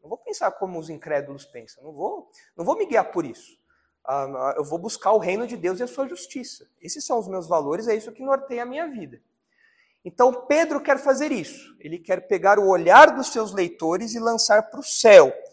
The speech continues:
Porque se os leitores só pensassem ao redor, ou se eles só olhassem ao seu redor, eles não teriam força, esperança nenhuma,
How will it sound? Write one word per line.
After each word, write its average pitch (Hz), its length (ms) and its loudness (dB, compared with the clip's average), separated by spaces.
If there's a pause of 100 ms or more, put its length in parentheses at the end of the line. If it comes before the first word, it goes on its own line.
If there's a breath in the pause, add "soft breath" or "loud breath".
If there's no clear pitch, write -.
(160)
Porque - 220 -20
se 320 220 -12
os 254 160 -12
leitores 170 600 -8
só 202 120 2
pensassem 180 680 -6
ao 151 100 -6
redor, 156 460 2
ou 156 80 -2
se 160 100 -12
eles 160 160 -14
só 208 160 0
olhassem 170 460 0
ao 165 80 -8
seu 160 140 -6
redor, 196 480 6 (640)
eles 262 120 -12
não 269 120 -10
teriam 240 340 -8
força, 170 480 -8
esperança 156 500 -8
nenhuma, 202 540 -10